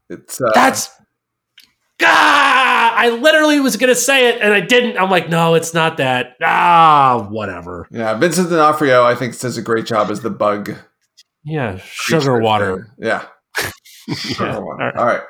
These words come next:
Speaker 2: Uh, all right, let's do August of two thousand nine with a sixty-nine percent. Awful Guy. Great comedic timing.
Speaker 1: Sometimes burning theaters creates joy.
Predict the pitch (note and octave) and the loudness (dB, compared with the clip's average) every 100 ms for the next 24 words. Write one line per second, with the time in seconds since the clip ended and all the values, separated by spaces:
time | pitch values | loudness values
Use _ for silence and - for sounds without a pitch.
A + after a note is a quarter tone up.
0 | _ _ - D#3 - - - - - E3+ | _ _ -14 -12 -12 -16 -16 -16 -16 -12
1 | - C3+ C3+ C#3 F#3 F3 E3+ E3+ E3+ - | -2 2 4 4 4 2 2 0 -2 2
2 | F#3+ F#3 F#3 G#3 G#3+ - - F3+ F3 F3 | 2 4 2 4 2 0 2 4 4 2
3 | E3+ F#3+ F#3+ D#3+ D#3 D3 D3 E3+ F#3+ G3 | -2 0 0 2 0 0 2 2 0 0
4 | G3+ G3 _ _ _ _ _ - B2 B2 | -4 -6 _ _ _ _ _ -4 -2 0
5 | - G3 D#3+ D3 D#3 E3 A#2 - G2 F#2 | 0 -2 0 0 0 0 -4 -6 -8 -10
6 | - _ _ _ _ _ _ _ _ - | -16 _ _ _ _ _ _ _ _ 2
7 | F3 G3+ - D#3+ A#2 G#2+ F#2+ F2 E2+ F#2+ | 4 4 2 -2 -2 -2 -2 -2 -6 -8
8 | _ _ - D3+ C#3 A#2+ A2 G2 - F2+ | _ _ -2 -2 0 -6 -6 -8 -10 -12
9 | D#2 A#2+ _ _ _ _ _ _ _ _ | -14 -20 _ _ _ _ _ _ _ _
10 | _ _ - A3+ A#3 A#3+ A3 F#3 C#3 F3+ | _ _ -4 -2 0 0 0 0 2 0
11 | F#3 E3+ B2+ G#3 G#3+ C#3 A#2 A#2+ - - | 2 -2 -4 -6 -2 0 0 -4 -8 -4
12 | C3+ C#3 B2+ - D3+ E3 | -2 -2 -6 -4 0 2